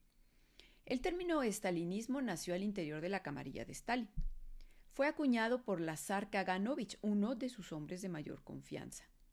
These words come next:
Sin embargo, Stalin no se identificaba como estalinista, él decía ser un marxista-leninista. Pero es indudable que su visión de cómo debía implantarse el socialismo en su país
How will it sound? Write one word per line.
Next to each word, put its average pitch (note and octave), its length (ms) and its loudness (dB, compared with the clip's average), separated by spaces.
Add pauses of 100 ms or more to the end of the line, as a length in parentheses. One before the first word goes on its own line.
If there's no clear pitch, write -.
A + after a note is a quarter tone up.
(600)
Sin E4+ 180 4
embargo, F4+ 420 2
Stalin D4 540 2
no C4+ 100 2
se C4 140 0
identificaba F#3 720 0
como E3 240 -2
estalinista, D#3+ 1080 -4
él E3 160 -4
decía D#3+ 320 -4
ser D#3 240 -6
un E3 120 -2
marxista-leninista. D#3 1400 -6 (1700)
Pero D4+ 160 6
es F4+ 220 4
indudable B3+ 560 4
que G#3+ 100 -2
su F#3 160 -4
visión F#3 480 -2
de D#3 120 -4
cómo C4 320 0
debía F#3 280 0
implantarse E3+ 680 -4
el C#3+ 60 -14
socialismo D#3 600 -6
en C#3+ 60 -6
su B3 200 -6
país - 480 -4